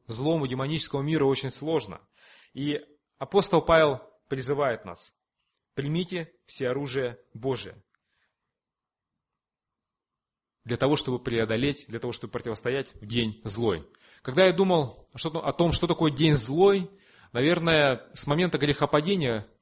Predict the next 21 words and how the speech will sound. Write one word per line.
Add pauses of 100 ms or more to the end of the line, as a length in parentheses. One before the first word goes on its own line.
(180)
любой
день
в
нашей
жизни
можно
назвать
днем, (160)
днём
злым. (760)
Потому
что
в
каждом
дне (640)
есть
тот,
кто
пытается
нас
вновь